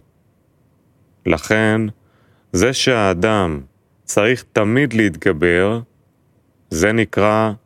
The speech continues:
עברה וזעם וצרה. היות שזוהי עבודה קשה, ללכת תמיד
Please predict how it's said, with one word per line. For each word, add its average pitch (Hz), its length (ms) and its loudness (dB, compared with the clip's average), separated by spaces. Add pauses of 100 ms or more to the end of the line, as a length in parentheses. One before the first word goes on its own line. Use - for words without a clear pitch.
(200)
עברה 95 640 2 (460)
וזעם 98 760 0 (360)
וצרה. 101 500 0 (1300)
היות 104 540 0 (380)
שזוהי 110 480 2
עבודה 107 400 0
קשה, 110 500 0 (640)
ללכת 107 460 0 (100)
תמיד 113 680 0